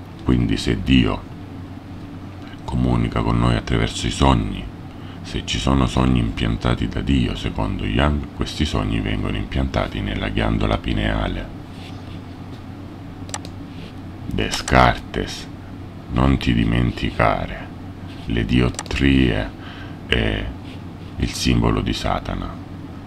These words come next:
Allora, secondo Descartes pure, l'origine dei sogni, la ghiandola pineale, che si trova qui,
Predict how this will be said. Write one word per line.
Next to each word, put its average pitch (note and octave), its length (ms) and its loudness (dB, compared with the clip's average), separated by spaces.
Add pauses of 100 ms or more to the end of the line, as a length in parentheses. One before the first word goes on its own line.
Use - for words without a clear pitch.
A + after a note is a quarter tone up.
(960)
Allora, C2 720 4
secondo A1 420 -2
Descartes C2+ 720 0
pure, G#1 480 -2
l'origine A#1+ 580 4
dei B1+ 160 4
sogni, A1 420 2
la B1+ 120 4
ghiandola G2 480 2
pineale, G2 600 -6 (3000)
che E2 60 -4
si D#2 140 0
trova A#1+ 260 6
qui, - 260 0